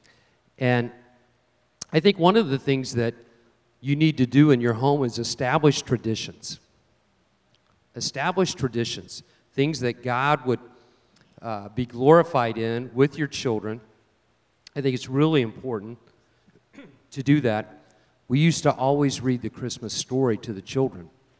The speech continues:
and, uh, to make sure that they were, uh, fully focused on what that season was all about. And so I just encourage you to do that. But look with me at Luke chapter two.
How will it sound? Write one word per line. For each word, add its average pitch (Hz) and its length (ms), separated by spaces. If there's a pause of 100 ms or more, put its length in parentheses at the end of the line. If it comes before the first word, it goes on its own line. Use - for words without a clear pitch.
(760)
and, 113 440
uh, 101 220 (560)
to 123 80
make 120 300
sure 123 340
that 113 220 (500)
they 120 300
were, 113 480 (840)
uh, 101 320
fully 160 520
focused 143 600
on 110 160
what 117 220
that 110 160
season 117 420
was 104 160
all 107 280
about. 101 420 (560)
And 120 100
so 135 120
I 160 100
just 196 180
encourage 147 440
you 113 60
to 110 100
do 127 200
that. 104 460
But 160 160
look 247 240
with 170 220
me 110 200 (160)
at 123 180
Luke 156 260
chapter 147 400
two. 107 440